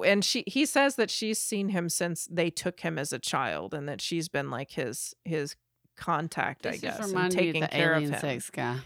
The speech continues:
Speaker 1: Exactly. A lot of it is like the alien sex guy, which part of it is like,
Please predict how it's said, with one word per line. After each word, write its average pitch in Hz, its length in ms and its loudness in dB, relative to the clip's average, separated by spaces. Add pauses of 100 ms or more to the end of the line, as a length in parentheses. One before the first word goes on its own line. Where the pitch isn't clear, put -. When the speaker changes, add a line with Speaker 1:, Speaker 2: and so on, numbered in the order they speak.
Speaker 1:
Exactly. 226 720 6 (240)
A 214 100 10
lot 330 320 10
of 285 80 6
it 190 220 6
is 196 180 6
like 196 240 6
the 190 200 2
alien 175 280 2
sex - 300 0
guy, 117 180 0 (180)
which - 240 2
part 494 300 8
of 285 80 4
it 175 180 4
is 214 200 2
like, 190 280 4